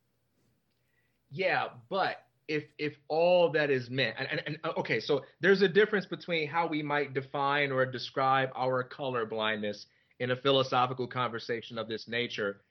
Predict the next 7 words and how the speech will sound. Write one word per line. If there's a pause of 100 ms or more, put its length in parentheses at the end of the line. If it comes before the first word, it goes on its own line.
(200)
and
how (240)
that
sentiment
often
gets
re-,